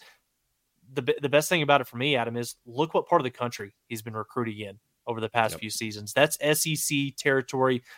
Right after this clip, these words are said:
Speaker 1: through and through. That's just another guy that's got the relationships, that's got the track record in that part of the country.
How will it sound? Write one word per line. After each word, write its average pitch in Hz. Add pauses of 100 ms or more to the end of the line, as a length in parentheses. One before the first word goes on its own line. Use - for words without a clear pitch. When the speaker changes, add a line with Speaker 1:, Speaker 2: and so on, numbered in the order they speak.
Speaker 1:
through 135
and 127
through. 127 (280)
That's 120
just -
another 135
guy 127
that's 117
got 120
the 139
relationships, 131
that's 110
got 120
the 131
track 131
record 131
in 139
that 135
part 139
of 123
the 113
country. 120